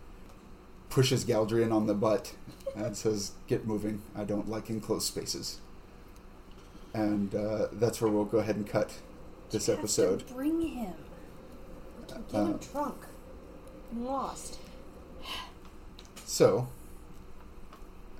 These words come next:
Speaker 1: uh, you guys got to fight Martiana.
Speaker 2: Yes, and we lost her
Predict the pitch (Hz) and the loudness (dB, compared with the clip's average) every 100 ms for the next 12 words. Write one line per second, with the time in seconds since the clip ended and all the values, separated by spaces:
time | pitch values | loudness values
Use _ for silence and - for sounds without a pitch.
0 | - 110 101 110 110 110 110 113 110 120 | -10 -6 -6 -4 -2 -2 4 6 8 6
1 | 113 127 117 123 113 120 143 110 - - | 4 4 4 6 4 4 0 -2 -6 -14
2 | - - - - - - - - - - | -14 -12 -12 -12 -14 -14 -16 -16 -16 -8
3 | - 311 392 - 220 214 202 208 233 - | 2 4 2 0 -2 -2 -2 -2 -2 -4
4 | - 240 214 214 | -8 -4 -2 -2